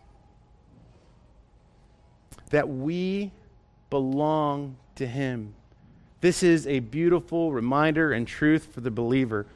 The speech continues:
No one can take that away from you, that you belong to him,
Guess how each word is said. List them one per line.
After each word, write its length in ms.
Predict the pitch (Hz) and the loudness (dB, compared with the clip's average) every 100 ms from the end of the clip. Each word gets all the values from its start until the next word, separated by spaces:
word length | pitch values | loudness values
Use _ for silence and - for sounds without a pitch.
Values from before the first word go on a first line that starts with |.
| - | -8
No 420 | 123 131 143 170 | -2 2 4 4
one 420 | 185 160 151 143 | 4 4 2 2
can 300 | 139 135 123 | -2 -2 -2
take 440 | 117 - 147 143 - | -4 -2 -2 -2 -2
that 280 | 131 127 - | -2 -2 -4
away 420 | 110 107 117 143 | -8 -4 0 -2
from 300 | - 127 113 | -2 -8 -8
you, 220 | 101 104 120 _ _ _ _ _ _ _ _ _ - - - - | -10 -14 -20 _ _ _ _ _ _ _ _ _ -20 -20 -20 -4
that 140 | 135 | -4
you 680 | 131 131 165 190 160 127 123 - - | -2 -2 2 4 4 2 -4 -12 -6
belong 720 | 127 120 131 143 147 151 147 | -4 -2 0 2 2 0 -2
to 140 | - | -4
him, 320 | 131 135 139 | -4 0 0